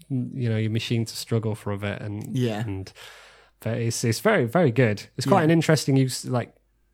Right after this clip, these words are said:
Speaker 1: in how it renders space as well, because you, you, if you walk in a direction shooting the lidar gun, you'll,
Speaker 2: Yeah.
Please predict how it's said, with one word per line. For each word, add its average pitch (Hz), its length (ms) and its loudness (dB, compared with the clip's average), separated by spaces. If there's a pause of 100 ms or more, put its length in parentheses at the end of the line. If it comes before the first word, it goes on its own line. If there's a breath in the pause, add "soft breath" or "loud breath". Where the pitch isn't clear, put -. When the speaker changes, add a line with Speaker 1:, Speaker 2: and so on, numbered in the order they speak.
(180)
Speaker 1:
in 107 160 0
how 110 280 0
it 113 120 -6
renders 104 360 0
space - 460 -6
as 98 120 -6
well, 101 160 -4
because 110 420 -6 (380)
you, 143 140 -2
you, 143 280 2
if 147 160 -4
you 185 80 6
walk 147 300 6
in 127 60 2
a 120 40 4
direction 117 380 -2
shooting 110 380 -2
the 101 80 -6
lidar 101 400 -6
gun, 101 180 -8
you'll, 107 140 -2
Speaker 2:
Yeah. - 120 -12